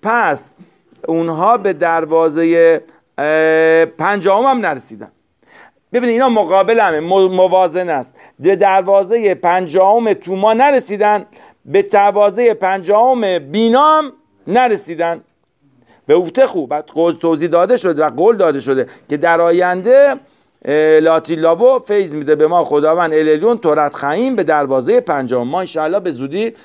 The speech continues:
با اومدن ماشیه دروازهٔ پنجاهم هم به دستش میاریم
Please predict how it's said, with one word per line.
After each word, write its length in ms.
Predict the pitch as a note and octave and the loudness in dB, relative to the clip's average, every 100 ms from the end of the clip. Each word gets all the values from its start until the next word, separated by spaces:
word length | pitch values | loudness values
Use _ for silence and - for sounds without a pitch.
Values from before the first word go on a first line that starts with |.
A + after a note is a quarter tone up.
| _ | _
با 80 | - | -4
اومدن 280 | C#3 C#3+ D3 | -2 -2 -4
ماشیه 360 | C#3+ C3+ F#3 A3 | -4 -4 -2 0
دروازهٔ 380 | F3 C3+ C3 | 0 0 -2
پنجاهم 440 | D#3 C#3+ C3+ D#3 G#3 | -2 -2 -2 -2 0
هم 120 | A3 | 0
به 100 | D#3+ | 0
دستش 440 | C#3+ C3 B2+ A#2+ | 0 -2 -4 -10
میاریم 440 | B2+ B2 B2 B2+ | -6 -4 -4 -6